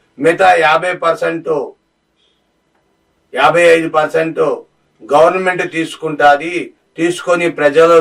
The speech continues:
శ్రేయస్సుకి ప్రజాభీష్టానికి ఉపయోగిస్తాది అక్కడ సిద్ధాంతం అని చెప్పి చెప్పాడంట.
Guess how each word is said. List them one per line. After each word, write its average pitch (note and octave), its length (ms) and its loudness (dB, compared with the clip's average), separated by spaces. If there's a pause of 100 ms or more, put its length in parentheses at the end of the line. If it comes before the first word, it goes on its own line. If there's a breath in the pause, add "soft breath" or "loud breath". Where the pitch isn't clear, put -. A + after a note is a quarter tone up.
శ్రేయస్సుకి D#3 680 -2
ప్రజాభీష్టానికి C#3+ 1400 -2 (300 soft breath)
ఉపయోగిస్తాది D3 1040 0 (680)
అక్కడ D3+ 680 2 (360)
సిద్ధాంతం D#3+ 640 0 (240)
అని D3+ 200 -4
చెప్పి D#3+ 680 -4 (340)
చెప్పాడంట. A#2+ 580 -2